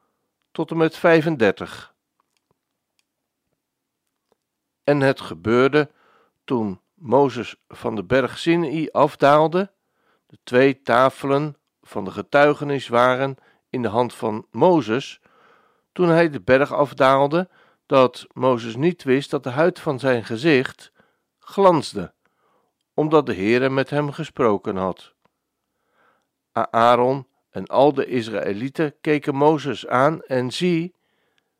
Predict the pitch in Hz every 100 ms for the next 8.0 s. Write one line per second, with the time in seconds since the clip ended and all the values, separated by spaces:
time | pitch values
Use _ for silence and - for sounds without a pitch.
0 | _ _ - 139 175 190 - 175 147 156
1 | 139 131 120 170 - - - - 202 202
2 | 156 - 90 - _ _ _ _ _ _
3 | _ _ _ _ _ _ _ - 95 117
4 | 123 135 135 _ _ - 113 127 123 110
5 | 123 104 90 - 131 127 127 - _ _
6 | _ 107 92 82 120 - 147 120 135 127
7 | 104 101 - - - 104 92 90 87